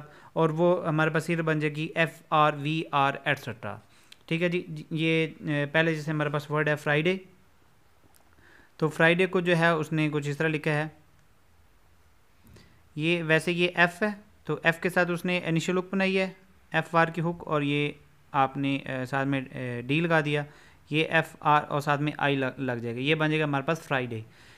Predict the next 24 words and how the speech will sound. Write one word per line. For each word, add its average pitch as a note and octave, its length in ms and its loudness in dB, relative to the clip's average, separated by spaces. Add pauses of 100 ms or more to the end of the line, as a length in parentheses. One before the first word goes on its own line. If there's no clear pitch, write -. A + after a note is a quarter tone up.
(160)
ये F3+ 160 6
जो G3+ 160 8
हुक F#3 280 2
है, G#3+ 100 6
ये G#3 100 4
आपकी F#3+ 260 6
स्मॉल E3+ 320 4
ही G3+ 60 0
होनी F#3 180 0
चाहिए, F#3 460 0
ये D3+ 220 0
लार्ज D3 320 4
हुक E3 140 0
नहीं F3 160 2
होगी, D3+ 240 0
क्योंकि D#3 240 -2
ये D#3 140 0
लार्ज D3 300 4
हुक D#3 120 0
आगे D3 180 2
चल D3 160 -4
के C#3+ 60 -4
हम C#3 80 0
पढ़ेंगे, D3 440 -2